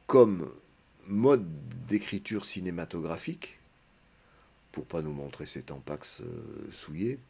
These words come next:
euh, <laughs> ou parce que ça arrive aussi de saigner comme ça quand on éprouve une forte émotion.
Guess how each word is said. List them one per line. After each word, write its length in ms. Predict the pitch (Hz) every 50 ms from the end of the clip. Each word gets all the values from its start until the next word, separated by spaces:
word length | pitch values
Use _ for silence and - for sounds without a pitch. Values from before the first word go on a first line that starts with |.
| _ _ - - - - - - - - - - _ - 69
euh, 400 | 78 78 76 73 73 73 73 - - - - - _ _ _ - - _ _ _ _
<laughs> 760 | - - - - - - - - - - - - - - -
ou 300 | 170 220 247 254 - - - - _ _ _ _ _ _ _ _ - - _ - - -
parce 240 | - 95 - -
que 260 | - - 120 104 85 -
ça 360 | - - - 120 98 85 80
arrive 260 | 78 90 101 87 76
aussi 300 | 80 78 - - - 160
de 40 | -
saigner 460 | - - - 92 80 73 82 107 139
comme 220 | - - 78 76
ça 180 | - - 101 120
quand 280 | 127 - 73 73 - 82
on 100 | 80 78
éprouve 360 | 73 - - - 110 95 82
une 100 | 71 76
forte 300 | - - 80 - - -
émotion. 400 | 76 71 80 95 - - -